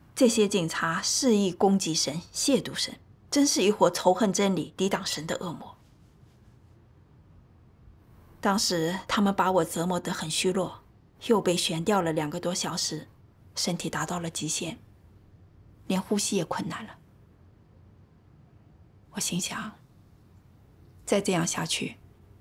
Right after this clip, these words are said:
我是真的要死在这里了。丈夫和父亲刚刚过世，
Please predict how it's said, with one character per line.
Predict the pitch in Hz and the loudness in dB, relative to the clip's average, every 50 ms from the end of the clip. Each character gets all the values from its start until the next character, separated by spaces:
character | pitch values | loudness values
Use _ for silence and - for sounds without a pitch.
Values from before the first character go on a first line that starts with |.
| - - _ - - - - - - - - - - - - - - - - - | -20 -20 _ -20 -20 -20 -20 -20 -20 -20 -20 -20 -20 -20 -20 -20 -20 -20 -20 -8
我 | - 226 | -4 -4
是 | 202 - 226 | -2 -2 -2
真 | 214 - 226 214 | -2 0 0 2
的 | 202 190 | 2 2
要 | 175 170 175 | 0 0 0
死 | - - - | -2 -2 -2
在 | 160 165 165 | -2 -2 -4
这 | 165 - 156 | -4 -4 -4
里 | - - 85 | -6 -6 -8
了。 | - - - - - - - - - - - - - - - - - - - - - - - - - - - - - - - - - - - - - - | -10 -14 -16 -18 -20 -20 -20 -20 -20 -20 -20 -20 -20 -20 -20 -20 -20 -20 -20 -20 -20 -20 -20 -20 -20 -20 -20 -20 -20 -20 -20 -20 -20 -20 -20 -20 -8 -2
丈 | - 226 185 185 | -2 0 0 -2
夫 | - - - 147 - - 208 - - - - - - | -4 -6 -8 -8 -6 -8 -10 -10 -14 -20 -20 -20 -16
和 | - - - - 202 | -10 -8 -8 -6 -6
父 | - - 226 | -4 -2 -2
亲 | - - 208 202 | -2 -2 -4 -4
刚 | - 220 226 | -4 -4 -4
刚 | - 226 226 | -2 -4 -4
过 | 226 - 190 180 | -4 -4 -6 -6
世， | - - - - - - | -4 -4 -4 -6 -8 -12